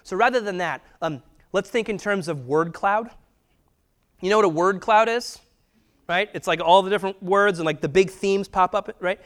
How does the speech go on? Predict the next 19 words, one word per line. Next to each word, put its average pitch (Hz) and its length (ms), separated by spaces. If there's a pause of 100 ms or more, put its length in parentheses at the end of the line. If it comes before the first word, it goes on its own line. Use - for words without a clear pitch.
(320)
If 190 160
you 233 100
word 202 580
cloud 165 480 (380)
glory, 117 540 (960)
the 165 120
theme 143 720 (140)
that 156 200
pops 175 420
up 120 320
again 165 360
and 151 140
again, 101 340 (300)
the 151 100
thing, 233 460 (100)
um, 151 280
that - 180
surrounds 175 840
glory 156 580